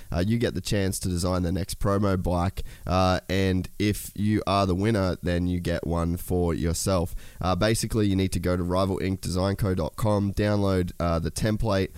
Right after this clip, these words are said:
for the bike. Uh, all the artwork must be original. Um, all you need to do is save and import the file directly into Adobe Illustrator, a Corel, or Corel Draw, or you just print this template, uh, to draw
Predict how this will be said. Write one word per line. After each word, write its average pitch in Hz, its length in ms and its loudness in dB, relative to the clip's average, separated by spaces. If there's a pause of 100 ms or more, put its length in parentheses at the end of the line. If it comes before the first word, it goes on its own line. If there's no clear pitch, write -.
(180)
for - 160 -2
the 92 80 -2
bike. 92 540 0
Uh, 82 280 0
all 120 200 2
the 113 100 0
artwork 95 460 0
must 92 240 -2
be 82 100 -2
original. 98 500 0 (260)
Um, 87 360 0 (380)
all 117 120 4
you 117 100 2
need 104 120 0
to 101 80 -2
do 95 160 2
is 95 100 0
save 101 300 0
and 92 80 -2
import 92 380 -2
the 80 80 -4
file 85 320 0
directly 85 580 -2
into 82 220 -2
Adobe 92 400 2
Illustrator, 85 580 0
a - 60 -6
Corel, 85 440 -2
or 98 160 2
Corel 95 360 2
Draw, 87 300 0 (260)
or 113 200 4
you 110 100 4
just 98 180 -4
print 92 200 0
this 82 160 -4
template, 82 440 -2 (240)
uh, 80 220 -2
to - 120 -4
draw 85 520 0